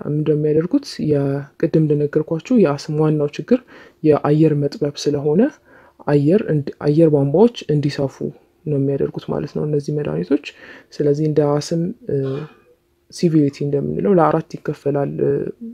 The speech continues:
አስም፣ እ፣ እያንዳንዱ አስም ያለበት ሰው ቀላል ነው ወይስ ከባድ ተብሎ እንደየሰው ይከፈልና ከዛ እንደሚያስፈልገው ያህል እነዚህ መ-፣ አየር ቱቦ የሚያሰፉ መድኃኒቶች ይሰጣሉ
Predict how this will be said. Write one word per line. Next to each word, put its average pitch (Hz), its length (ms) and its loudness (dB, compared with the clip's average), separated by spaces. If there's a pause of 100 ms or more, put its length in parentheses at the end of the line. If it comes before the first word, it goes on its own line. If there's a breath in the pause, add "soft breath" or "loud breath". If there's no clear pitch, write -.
(180)
አስም፣ 151 340 -4 (180)
እ፣ 143 100 -4 (760 loud breath)
እያንዳንዱ 165 420 4
አስም 147 240 0
ያለበት 147 460 0
ሰው 269 220 2
ቀላል 143 360 0
ነው 214 120 6
ወይስ 151 220 2
ከባድ 143 360 -2
ተብሎ 160 240 -2
እንደየሰው 147 560 2
ይከፈልና 143 640 -4 (480 loud breath)
ከዛ 151 220 2
እንደሚያስፈልገው 147 800 2
ያህል 147 300 4
እነዚህ 143 400 2 (200)
መ-፣ 143 140 -4 (280)
አየር 143 260 2
ቱቦ 143 240 -8
የሚያሰፉ 143 480 -4
መድኃኒቶች 143 580 -6 (440 loud breath)
ይሰጣሉ 139 500 -2